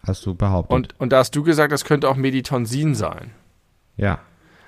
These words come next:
Speaker 2: Und das kann natürlich nicht sein.
Speaker 1: Weil Meditonsin
Speaker 2: Das
Speaker 1: nicht offensiv damit umgeht.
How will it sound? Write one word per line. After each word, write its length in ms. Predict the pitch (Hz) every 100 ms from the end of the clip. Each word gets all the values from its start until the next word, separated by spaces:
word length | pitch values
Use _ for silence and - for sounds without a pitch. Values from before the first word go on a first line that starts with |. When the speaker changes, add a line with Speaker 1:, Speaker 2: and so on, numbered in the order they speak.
| _ _
Speaker 2:
Und 160 | 113 113
das 160 | 123
kann 180 | - 131
natürlich 400 | 135 113 123 113
nicht 200 | 117 113
sein. 360 | - 76 87 110 _ _ -
Speaker 1:
Weil 100 | 87
Meditonsin 540 | 98 98 87 95 95
Speaker 2:
Das 80 | 92
Speaker 1:
nicht 180 | 101 92
offensiv 380 | 95 95 92 95
damit 220 | 92 87
umgeht. 320 | 98 80 78